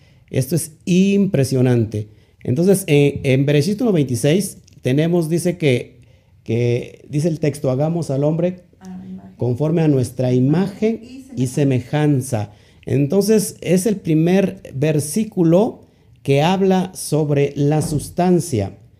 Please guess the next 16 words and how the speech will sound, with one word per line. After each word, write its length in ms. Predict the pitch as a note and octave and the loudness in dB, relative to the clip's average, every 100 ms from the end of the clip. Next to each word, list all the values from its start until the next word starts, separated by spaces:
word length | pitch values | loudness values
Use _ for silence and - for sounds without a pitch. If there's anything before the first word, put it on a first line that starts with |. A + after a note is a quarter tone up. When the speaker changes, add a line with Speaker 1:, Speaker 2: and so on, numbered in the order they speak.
| _ - - | _ -20 -6
Speaker 1:
de, 600 | A2 B2 B2 A#2+ A#2+ A#2 | 0 2 4 2 0 -2
del 180 | B2+ B2+ | 0 2
Eterno, 500 | B2+ D#3+ E3+ D3 C#3 | 2 2 2 2 2
y 60 | |
es 100 | D#3 | 2
bien 140 | E3+ F3+ | 2 2
importante 560 | F3+ C#3+ C3 D3+ D#3+ | 2 -2 -2 -2 -2
que 100 | D#3 | -2
vayamos 440 | C3 C3 D3 D#3 C#3 | 0 2 2 0 -2
entendiendo 600 | B2 A#2+ A#2+ B2+ B2+ D3 | -2 -2 0 2 2 2
esto, 400 | D3 - G#2+ - - - - - - | 0 -2 -4 -6 -16 -20 -20 -20 -12
porque 680 | A#2+ B2 - C3 B2+ C3 - _ - | -6 -4 0 2 2 0 -10 _ -10
toda 220 | - G#3 B3 | -2 0 0
la 160 | F#3+ | -2
creación 400 | D3 C3+ D3 E3+ | -2 -4 -2 -2
fue 160 | F3+ | -2